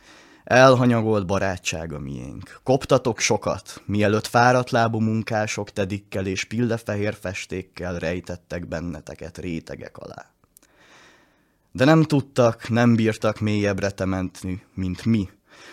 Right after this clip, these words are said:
akik talán most is hiszünk bennetek, vitázunk lényegetekkel, fölforgatunk, mint a völgyeket, és belétek fáradunk. De fáradtság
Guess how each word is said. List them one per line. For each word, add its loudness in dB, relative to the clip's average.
akik 0
talán 6
most 4
is 2
hiszünk 0
bennetek, -4
vitázunk 6
lényegetekkel, -2
fölforgatunk, 2
mint -2
a -2
völgyeket, 0
és -2
belétek 2
fáradunk. -12
De -2
fáradtság 6